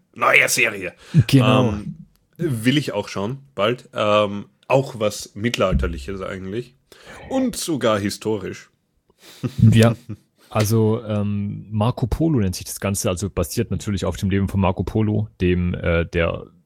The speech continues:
Speaker 1: Seefahrer.
Speaker 2: Typ, ja, der eigentlich dies-,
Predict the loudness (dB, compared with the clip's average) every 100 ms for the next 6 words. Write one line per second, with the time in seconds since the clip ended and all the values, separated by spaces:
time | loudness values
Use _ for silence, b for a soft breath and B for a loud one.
0 | _ -4 -4 -2 -2 -2 -8 -18 _ _
1 | _ -8 0 2 2 0 -2 -2 -2 -4
2 | -10 -12